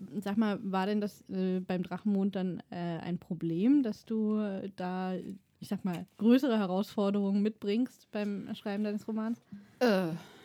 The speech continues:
Speaker 2: nee, nee, gar nicht. Also ich hab von vornherein gesagt, ähm, oder gefragt, dass, ähm, ich halt gerne Lilith als meine Lektorin haben wollen würde, ähm, weil ich mich einfach wohler damit fühle und sie mein,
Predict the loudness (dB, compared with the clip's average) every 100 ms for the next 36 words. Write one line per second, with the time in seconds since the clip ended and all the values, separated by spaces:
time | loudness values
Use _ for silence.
0 | -20 _ _ 10 10 8 0 -8 _ 2
1 | 4 6 4 6 6 6 2 -2 -2 0
2 | 0 0 0 0 2 2 2 0 0 0
3 | 0 0 -2 -2 -6 -4 -2 -4 -6 -6
4 | -4 -6 -4 -2 -2 -6 -20 _ _ -10
5 | -8 -8 -4 -4 -6 -10 -20 -20 -12 -8
6 | -4 -4 -4 -2 0 0 -2 -6 -6 0
7 | 2 2 0 -4 -12 -12 -4 0 2 0
8 | -2 -4 -6 -6 -2 0 2 4 4 2
9 | _ _ _ _ _ -12 -10 -4 -2 0
10 | -2 -4 _ _ -4 0 2 2 2 2
11 | 0 0 -2 -4 -10 -20 -20 -20 -12 -4
12 | 0 2 0 -2 -4 -6 -6 -8 -6 -8
13 | -6 -8 -8 -10 -10 -2 2 2 2 0
14 | -2 -4 -2 0 2 0 -2 -8 -8 -6
15 | -4 -2 -2 -2 -4